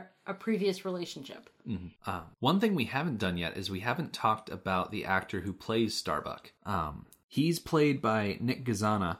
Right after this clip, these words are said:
Speaker 2: and he's interesting not so much because of the roles that he's played. Um, for instance, his top four on I M D B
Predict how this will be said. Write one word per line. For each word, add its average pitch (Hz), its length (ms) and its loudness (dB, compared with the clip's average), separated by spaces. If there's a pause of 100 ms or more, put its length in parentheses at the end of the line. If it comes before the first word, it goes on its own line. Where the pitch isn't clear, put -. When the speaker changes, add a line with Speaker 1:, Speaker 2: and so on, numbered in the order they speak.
(160)
Speaker 2:
and 98 480 2 (360)
he's 127 220 2
interesting 185 540 2
not 131 300 4
so - 360 2
much - 500 2
because 117 340 2
of 110 100 -2
the 104 80 2
roles 98 360 2
that 135 120 0
he's 147 160 2
played. 156 380 -2 (120)
Um, 92 520 0
for 127 160 6
instance, 127 540 0
his 117 200 0
top - 240 4
four 147 140 2
on 131 140 4
I 117 200 4
M 107 140 2
D 101 120 2
B 87 340 0